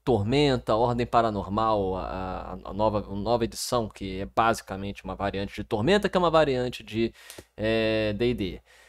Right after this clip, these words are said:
Todos os diversos D e Ds, excluindo os O S Rs, mas eles também bebem da mesma fonte e trazem um pouco desse problema. Que a grande questão é a seguinte,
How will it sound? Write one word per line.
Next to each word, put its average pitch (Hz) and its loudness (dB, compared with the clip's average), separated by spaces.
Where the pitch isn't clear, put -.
Todos 170 10
os 131 0
diversos 123 4
D 117 4
e - 2
Ds, 147 4
excluindo 214 2
os 180 0
O 175 6
S 175 4
Rs, 208 2
mas 160 2
eles 156 -2
também 143 0
bebem 139 2
da 127 0
mesma 123 -2
fonte 139 -4
e - -16
trazem 131 2
um 110 -2
pouco 117 -4
desse 107 -8
problema. 143 0
Que - 0
a 285 8
grande 269 4
questão 226 2
é - 2
a - 2
seguinte, 127 -8